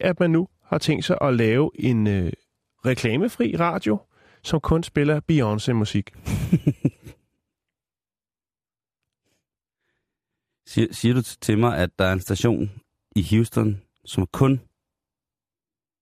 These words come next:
Speaker 1: Ja.
Speaker 2: fireogtyve timer i
Speaker 1: Ja.
Speaker 2: døgnet spiller Beyoncé?
Speaker 1: Så der er ikke, øh, der er ikke flere aktu-, øh, hvad skal man sige, lokale, internationale og, altså,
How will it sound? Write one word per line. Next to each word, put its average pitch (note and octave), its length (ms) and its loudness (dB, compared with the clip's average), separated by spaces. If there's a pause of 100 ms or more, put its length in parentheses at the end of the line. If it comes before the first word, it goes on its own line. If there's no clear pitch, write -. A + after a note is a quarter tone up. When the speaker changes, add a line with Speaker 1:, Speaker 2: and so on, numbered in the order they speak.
(200)
Speaker 1:
Ja. D#3 120 0 (720)
Speaker 2:
fireogtyve C3+ 360 2
timer A2+ 240 4
i A2+ 60 0
Speaker 1:
Ja. G#2+ 100 4
Speaker 2:
døgnet G2 260 2 (280)
spiller G#2 300 0 (100)
Beyoncé? G2 340 0 (560)
Speaker 1:
Så - 160 0
der D3+ 120 2
er D#3 220 2
ikke, G#3+ 360 2 (100)
øh, C#3 640 4
der E3+ 80 2
er D#3 80 2
ikke F3 200 2
flere E3+ 480 2
aktu-, C#3+ 180 0
øh, B2+ 360 2
hvad A2+ 100 0
skal B2 140 -4
man B2+ 40 2
sige, A2+ 280 0 (480)
lokale, D3 760 2
internationale B2+ 960 2 (140)
og, G#2 580 0 (240)
altså, A#2 280 -2